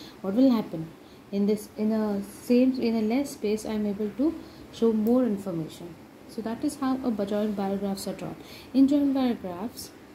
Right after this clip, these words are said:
we represent information, uh, we represent more information using less space. Okay, when we'll do various sums, we are going to understand in detail what are joint bar graphs. Okay,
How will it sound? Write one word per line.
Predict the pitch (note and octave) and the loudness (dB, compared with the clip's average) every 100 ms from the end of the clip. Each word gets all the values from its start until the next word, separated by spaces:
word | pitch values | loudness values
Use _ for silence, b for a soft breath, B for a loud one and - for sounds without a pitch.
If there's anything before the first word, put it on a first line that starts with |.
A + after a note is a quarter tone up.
| - - - - | -20 -20 -16 -8
we | G3+ A#3+ | 2 4
represent | B3 G3+ - F3 E3 F#3 G#3+ - B B B B - | 4 0 -2 -4 -2 -4 -6 -8 B B B B -6
information, | G3+ G3+ G3+ G3 G3 G3 A3+ G#3 | -4 -2 0 2 0 -2 0 2
uh, | G3 F#3+ | 2 2
we | B3 C4 | 4 4
represent | B3+ C4 C4 C#4+ C#4 - | 2 0 2 0 -2 -2
more | A#3 B3+ D4 | 2 4 6
information | B3 G3 G3 F#3 F3+ D#3+ F3 E3 - | 2 0 -6 -6 -8 -10 -12 -12 -12
using | G3+ G3 G3 A3+ E4+ - B B B - | -2 0 2 2 0 -2 B B B -4
less | G3+ G3 G3 | 0 0 -2
space. | - - - - | -8 -12 -12 -8
Okay, | G#3 D#4+ E4+ | -2 0 2
when | A#3 A3 G#3 | 0 0 2
we'll | G#3+ | 0
do | G3 A#3+ E4+ E4 | 0 2 2 0
various | G#3+ G#3 G3+ G#3 G3+ | -2 2 4 2 0
sums, | A#3 C4 - | -2 -2 -2
we | G#3 | -2
are | G3+ - | -2 -4
going | G#3 G#3+ | -4 -4
to | A#3+ | -4
understand | G#3 G3 - G3 G3 | -4 -6 -8 -6 -4
in | G3 | -4
detail | - E3+ G#3 G3 | -6 -6 -6 -6
what | F#3 F3+ | -8 -8
are | E3+ | -6
joint | F3+ D#3 D#3+ | -8 -8 -10
bar | D#3+ | -12
graphs. | - - D3+ - A3 | -14 -14 -14 -10 -8
Okay, | G#3 D#4+ | -4 -4